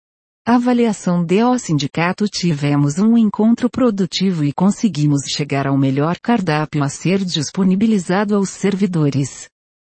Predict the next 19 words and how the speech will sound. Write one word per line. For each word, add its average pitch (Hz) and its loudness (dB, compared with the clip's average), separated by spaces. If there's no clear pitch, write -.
A 160 0
partir 147 -4
de 147 -4
sexta, 147 -4
vinte 143 -4
e 202 0
sete, 180 -2
os 247 -4
companheiros 208 0
já 240 0
poderão 226 2
verificar 208 0
todos 208 0
os 233 0
acompanhamentos 220 0
disponibilizados 214 2
na 240 2
próxima 254 0
semana, 214 2